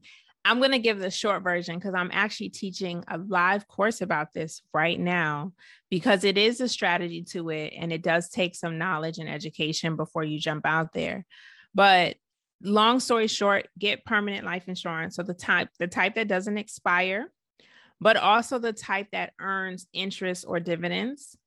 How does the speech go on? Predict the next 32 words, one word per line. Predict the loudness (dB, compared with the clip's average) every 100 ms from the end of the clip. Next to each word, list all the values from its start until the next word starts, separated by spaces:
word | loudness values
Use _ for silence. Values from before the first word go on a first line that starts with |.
| _ -20 -12 0
Uh, | 4 6 4
whole | 6 6 6
life | 4 4 0
insurance | 0 0 0 0 -2
is | -6
a |
type | -4 0 0 -2
of | -14
permanent | -2 -2 -2 -6
insurance, | -6 -4 -2 -2 -4
but | -6 -6
the | -6
strategy | -4 2 4 4 0 0
that | 0 2
I | 0
use | 0 -4 -6 -4
to | -6
invest | -4 -4 -4 -8
in | -4
real | -2 -2
estate, | -4 -2
I | 0 0
actually | 0 -2 -2 -2
recommend | 0 0 -2 -4 -4 -4
you |
use | -4 -4 -6 -4
index | 0 4 2 0 -8 -4
universal | -2 0 -2 -2 -4
life | -2 -2 -4 -10 _ -2
policies, | 0 0 -2 -8 -8 -8 -6
which | -6 -4
is | -8 -8